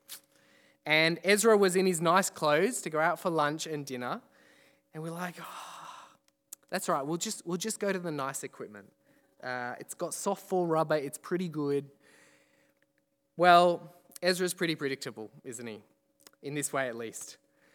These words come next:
Of course, when we got there, the first thing we go to the, of course, Ezra goes straight for the sand and water. He can't help himself.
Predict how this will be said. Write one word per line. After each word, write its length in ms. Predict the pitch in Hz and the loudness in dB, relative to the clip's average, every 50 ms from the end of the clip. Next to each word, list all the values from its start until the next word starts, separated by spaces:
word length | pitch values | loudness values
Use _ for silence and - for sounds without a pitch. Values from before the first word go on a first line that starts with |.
| _ _ _ - | _ _ _ -4
Of 120 | 156 160 | -4 -2
course, 300 | - - 190 185 180 - | 2 4 6 6 6 6
when 100 | 196 196 | 6 6
we 80 | 202 196 | 6 6
got 220 | 165 160 156 - | 6 4 4 4
there, 240 | 160 151 151 151 151 | 4 6 6 6 6
the 100 | 151 156 | 4 0
first 400 | - - - 185 196 196 196 - | -4 -2 2 2 2 2 2 0
thing 200 | 196 185 185 180 | -2 0 0 0
we 120 | 160 156 | -2 -2
go 200 | 151 - 190 208 | -2 -2 0 0
to 80 | 202 208 | 0 0
the, 340 | 196 202 196 196 196 - - - - _ _ _ - | 0 2 2 2 2 0 -4 -8 -20 _ _ _ 0
of 180 | 165 156 151 - | 2 2 2 2
course, 300 | - 160 156 151 - - | 2 0 2 2 0 -2
Ezra 240 | 143 139 139 139 | -4 -2 -4 -4
goes 280 | 131 123 131 123 127 127 | -4 -2 -2 -2 -2 -2
straight 540 | - - - - 143 135 135 135 - - - | -4 -6 -2 0 0 2 2 0 -2 -8 -10
for 100 | - 156 | -8 -6
the 120 | 139 143 | -4 -4
sand 420 | 135 - - 139 127 127 127 123 117 | -4 -4 -4 -2 -2 -2 -2 -4 -6
and 160 | 120 123 123 | -8 -8 -8
water. 180 | 117 120 123 | -6 -6 -6
He 80 | 123 165 | -6 -6
can't 280 | 160 - 190 196 208 208 | -2 2 4 4 4 6
help 220 | 202 220 240 226 | 4 4 4 4
himself. 580 | 240 202 190 165 - - 160 135 117 98 101 | 2 2 2 0 0 -2 -2 -2 -2 -4 -8